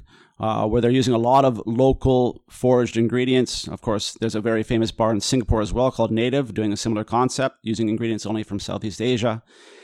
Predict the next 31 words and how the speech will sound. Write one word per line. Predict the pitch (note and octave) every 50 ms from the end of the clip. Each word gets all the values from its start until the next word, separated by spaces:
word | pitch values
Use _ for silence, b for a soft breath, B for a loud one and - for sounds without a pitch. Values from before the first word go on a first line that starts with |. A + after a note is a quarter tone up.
| B B B
And | - A2+ A2
so | -
that's | - B2+ A#2+ -
one, | A#2 C3+ D3 D3 C#3+ C#3+ C3 - - -
of, | - - -
obviously, | A#2+ B2 A2+ B2+ G#2 - - B2 A2+ G#2 - - - - - -
you | A#2 B2
know, | A2+ A2 G#2+ - - - - - - - - - - - -
sh-, | - - - - - -
first | - D3+ D3+ C#3+ - -
thing | C3 C3 B2
you | A#2 A2+
notice, | A2+ A#2+ A#2+ A#2+ A2+ G2+ F#2 F#2 - -
right? | G#2+ A2 A#2 C#3+ D#3+ - b b b b b b b b _ -
Um, | - A#2 A#2 A2+ A#2 A#2 A#2+ A#2+ -
but | - D3 C#3+
in | D#3
terms | D3 E3 E3 C#3+
of | D3 B2
classics, | - - C#3+ D#3 F3 F#3+ F#3 - A3+ A3 - -
of | D3 -
course, | - C3 A#2 -
everyone's | B2+ B2 C3 C3 C3 B2 -
making | A#2+ A2 - B2 A#2+
old | A#2+ A#2 G#2+
fashions, | - C#3 C3+ C3+ C3+ A#2+ - C#3 B2+ B2 A2
Manhattans, | A2+ A2 G#2+ A#2 B2 B2 G2 F2+ B2+ A#2+ A2+ A#2+
martinis | A#2+ A2+ A2 - C3 B2+ B2 G#2+
around | G2 A#2+ A#2 A2+ A2
the | A2+
world. | G#2+ A#2 B2 B2+ C#3+ C#3 C3+